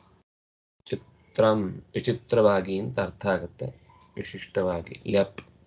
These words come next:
ಸಾರಿ, ಆ, ಅವ್ಯಯ. ಸೀತಾ ಪ್ರತಿಕೃತಿಂ,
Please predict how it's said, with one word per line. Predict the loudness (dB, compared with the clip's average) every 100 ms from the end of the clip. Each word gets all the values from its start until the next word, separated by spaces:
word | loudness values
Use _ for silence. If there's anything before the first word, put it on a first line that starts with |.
| _ _ _ _ -20 -16 -16 -14 -14 -10 4
ಸಾರಿ, | 6 6
ಆ, | 4 -6 -8 -4 -2 -2 -2 -2
ಅವ್ಯಯ. | 0 6 8 6 0 -12 -20 -16 -14 -12 -14 -14 -4
ಸೀತಾ | 2 6 8 6
ಪ್ರತಿಕೃತಿಂ, | 4 -2 -4 -2 -2 -2 -4